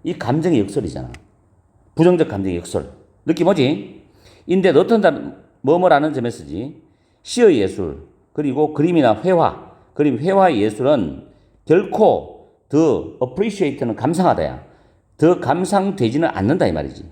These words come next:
뭐보다도, 요거보다도 더 감상되지 않는다는 거는 된 뒤의 내용이 굉장히 중요한 거야. 이게 핵심이거든.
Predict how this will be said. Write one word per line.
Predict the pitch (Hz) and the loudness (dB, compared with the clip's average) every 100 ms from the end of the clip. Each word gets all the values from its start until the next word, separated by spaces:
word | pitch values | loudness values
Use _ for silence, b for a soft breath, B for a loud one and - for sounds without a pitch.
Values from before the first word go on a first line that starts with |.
| - | -2
뭐보다도, | 104 120 135 180 240 - B B B 131 | 0 4 4 4 0 -6 B B B 0
요거보다도 | 175 240 208 175 156 143 | 4 4 2 2 0 -2
더 | 135 | -4
감상되지 | - 120 139 147 135 92 | -4 -6 -6 -6 -4 -4
않는다는 | 113 156 110 85 | -4 0 -2 0
거는 | 120 123 73 73 b b - | 0 0 -2 -10 b b -2
된 | 160 185 | 0 0
뒤의 | 156 180 185 | 0 0 2
내용이 | 120 123 113 | 2 0 -2
굉장히 | 117 151 226 196 | 2 4 4 0
중요한 | 117 92 71 | -4 -4 -6
거야. | 69 69 - _ _ _ | -12 -16 -20 _ _ _
이게 | 165 190 | -4 -2
핵심이거든. | 180 208 120 76 67 | 0 0 0 0 -4